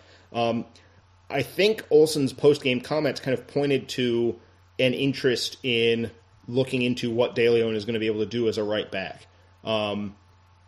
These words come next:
for the time being. Uh, it, you know, if Sean Franklin comes back in training, uh, tomorrow, then sure, you put Franklin in, and then that changes the conversation a little bit. But, um,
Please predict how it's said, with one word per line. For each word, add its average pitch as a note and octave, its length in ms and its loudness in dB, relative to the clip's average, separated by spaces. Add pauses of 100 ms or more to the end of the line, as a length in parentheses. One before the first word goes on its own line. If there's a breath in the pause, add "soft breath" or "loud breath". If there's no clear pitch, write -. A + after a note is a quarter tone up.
(220)
for C#3+ 160 0
the B2 80 -4
time A#2+ 260 -2
being. G2+ 360 -4
Uh, A2 100 -6
it, G#2+ 260 -6
you C#3 80 0
know, B2 80 4
if B2 100 0
Sean D3 220 2
Franklin B2+ 520 -2
comes C3 240 -2
back A#2 200 -2
in A2+ 120 -6
training, A#2 520 -2 (100)
uh, G#2 360 -2 (140)
tomorrow, A#2 440 0
then G#2+ 420 -4 (540)
sure, A#2 260 0
you G#2+ 100 -4
put - 180 -2
Franklin A#2+ 400 -4
in, A2 140 -4
and A2 100 -6
then A2+ 140 -2
that A2+ 160 -2
changes G#2+ 340 -4
the - 60 -16
conversation A2+ 580 -4
a - 20 -6
little G2+ 200 -6
bit. A#2 300 -2
But, A2 260 -4 (520 soft breath)
um, A2+ 380 0